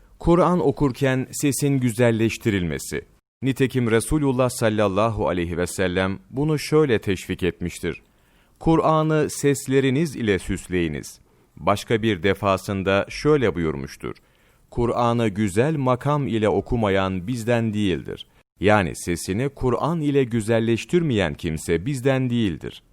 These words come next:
Hadise verilen iki manadan biri budur. Arapça ehline daha sevimli gelen bu manadır. Diğer bir manası ise, "Kim Kur'an sayesinde teganni ihtiyacını gidermez, onunla yetinmezse bizden değildir." demektir.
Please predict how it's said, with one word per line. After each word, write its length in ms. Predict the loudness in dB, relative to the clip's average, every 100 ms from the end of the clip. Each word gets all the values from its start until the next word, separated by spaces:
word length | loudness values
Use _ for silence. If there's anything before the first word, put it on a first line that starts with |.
| _ _
Hadise 480 | -2 0 0 0 0
verilen 480 | 2 2 2 0 0
iki 260 | -6 -4 -2
manadan 760 | 0 2 2 0 2 0 0
biri 240 | -2 -2 -2
budur. 260 | -4 -6 -12 _ _ _ _ -2
Arapça 420 | 0 0 -2 0
ehline 500 | 2 2 0 0 2
daha 220 | 0 0
sevimli 460 | -2 0 0 0 0
gelen 420 | 2 2 0 0
bu 100 | 0
manadır. 680 | 2 0 -2 -4 -4 -8 -14 _ _ _ 2
Diğer 320 | 4 4 4
bir 140 | 2
manası 600 | 4 2 2 0 -2 -6
ise, 380 | -8 -4 -2 -2 -8 _ _ -2
"Kim 280 | 0 0
Kur'an 580 | 0 2 4 4 2 0
sayesinde 680 | 2 4 2 0 -2 0 0
teganni 640 | 0 2 2 2 0 0
ihtiyacını 840 | 0 -2 -2 0 2 2 2 -2 -2
gidermez, 680 | 0 2 2 0 -4 -8 -16 _ _
onunla 380 | 0 2 2 2
yetinmezse 880 | 4 0 0 0 0 -2 -2 -2 -2 _ _
bizden 520 | -4 -2 2 2 2
değildir." 600 | 0 0 0 0 -2 -2 -2
demektir. 560 | -2 -4 -10 -18 -18